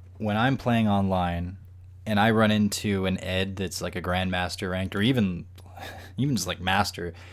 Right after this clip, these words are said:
or a Fong, or an Alex, I'm a lot more, uh, I, I'm, I'm at the point where I'm pretty comfortable running into Rashid. I'm like, again, I know what's kinda coming, and I have my basic game plan because I've at least been exposed to this so many times.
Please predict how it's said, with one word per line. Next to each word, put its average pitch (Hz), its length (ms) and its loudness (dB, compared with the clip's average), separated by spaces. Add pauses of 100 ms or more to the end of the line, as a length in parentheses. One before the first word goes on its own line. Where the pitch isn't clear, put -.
(160)
or 98 140 2
a 90 40 0
Fong, 95 580 4 (220)
or 87 180 -2
an 82 60 -2
Alex, 95 680 0 (420)
I'm 123 300 4
a 98 80 2
lot 101 340 2
more, 95 640 0
uh, 90 300 -2
I, - 220 0
I'm, 165 200 4
I'm 185 220 6
at 185 160 6
the - 80 2
point - 380 2
where 107 400 4
I'm 113 200 -2
pretty 139 240 4
comfortable 98 680 -2 (120)
running 107 240 6
into 104 280 4
Rashid. 92 540 -2
I'm 95 80 -2
like, 98 140 0
again, 120 220 2
I 123 140 6
know 143 180 6
what's 147 200 6
kinda 110 260 2
coming, 107 500 4 (300)
and 101 80 -2
I 98 40 2
have 120 200 4
my 120 120 6
basic 107 360 2
game 104 240 2
plan 101 240 2
because 95 240 0
I've 101 80 2
at 98 120 -2
least 147 440 4
been 120 100 4
exposed 104 480 2
to 98 80 -4
this 95 380 -2
so 104 200 2
many 98 200 2
times. 87 500 -4